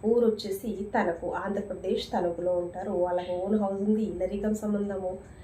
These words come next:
ఎవరైనా ఇల్లరికం వెళ్ళాలనుకునే వారికి ఇది మంచి సూటబుల్ మ్యాచ్ అండి. తణుకు ఆ ప్రాంతంలో ఉన్న ప్రొఫైల్ రెడ్డిస్ కానీ కాపు నాయుళ్ళల్లో భార్య చనిపోయిన వాళ్ళు, విడాకులైన వాళ్ళు, ఫార్టీ ప్లస్ వాళ్ళు ఉన్నా కూడా ఈ సువర్ణ ప్రొఫైల్ మీకు ఇవ్వడం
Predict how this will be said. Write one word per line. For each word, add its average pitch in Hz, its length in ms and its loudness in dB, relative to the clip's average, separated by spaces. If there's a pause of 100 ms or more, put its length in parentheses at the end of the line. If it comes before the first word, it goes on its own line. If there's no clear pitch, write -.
(160)
ఎవరైనా 202 300 2
ఇల్లరికం 208 480 2
వెళ్ళాలనుకునే 196 640 -2
వారికి 196 280 -4
ఇది 214 100 0
మంచి 185 360 -4
సూటబుల్ 175 460 -4
మ్యాచ్ 170 340 -6
అండి. 208 220 -2
తణుకు 202 480 -2
ఆ 190 120 4
ప్రాంతంలో 180 560 -4
ఉన్న 175 280 0 (600)
ప్రొఫైల్ 180 420 -2 (580)
రెడ్డిస్ 190 320 0
కానీ 180 300 -2
కాపు 185 340 -4
నాయుళ్ళల్లో 175 600 -4 (500)
భార్య 190 220 -2
చనిపోయిన 190 440 -4
వాళ్ళు, 185 240 -2
విడాకులైన 190 600 -2
వాళ్ళు, 180 260 -4
ఫార్టీ 190 380 -4
ప్లస్ 196 260 -6
వాళ్ళు 185 260 -4
ఉన్నా 180 200 -6
కూడా 226 300 -4 (500)
ఈ 214 240 2
సువర్ణ 233 400 2
ప్రొఫైల్ 208 460 -2
మీకు 190 240 0
ఇవ్వడం 170 320 -4